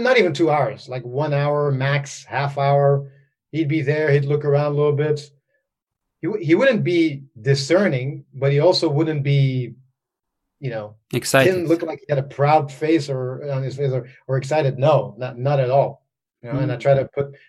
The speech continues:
Speaker 1: I try to put my family at work there. I had my, I had a, I had an uncle who's a cook, Italian cook. He would cook the food for everybody, and that's how I would make money. And then I'd, I'd get my mom at the cash register in the beginning, and maybe my sister to do wardrobe,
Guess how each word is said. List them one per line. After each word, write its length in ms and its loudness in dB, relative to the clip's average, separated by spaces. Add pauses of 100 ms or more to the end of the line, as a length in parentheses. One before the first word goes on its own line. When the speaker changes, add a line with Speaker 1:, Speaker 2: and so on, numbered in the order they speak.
(120)
Speaker 1:
I 60 -4
try 120 2
to 60 0
put 140 -2
my 200 0
family 380 -2
at 120 -2
work 240 2
there. 260 4
I 80 2
had 260 -2
my, 200 -8 (260)
I 60 -4
had 120 0
a, 260 -2
I 100 0
had 100 2
an 140 -4
uncle 440 2
who's 200 0
a 60 -4
cook, 480 2
Italian 440 -4
cook. 320 0 (440)
He 180 -4
would 220 -2
cook 160 0
the 80 -4
food 460 0
for 200 0
everybody, 540 0
and 200 -2
that's 180 0
how 80 0
I 40 2
would 140 -2
make 180 -8
money. 320 -6
And 120 -4
then 260 -4 (300)
I'd, 220 -8
I'd 140 -10
get 140 -4
my 140 -2
mom 360 2
at 60 0
the 80 -8
cash 320 -6
register 300 -2
in 80 2
the 40 0
beginning, 520 -2
and 120 -6
maybe 220 -2
my 160 -6
sister 420 -4
to 120 -8
do 120 -6
wardrobe, 640 0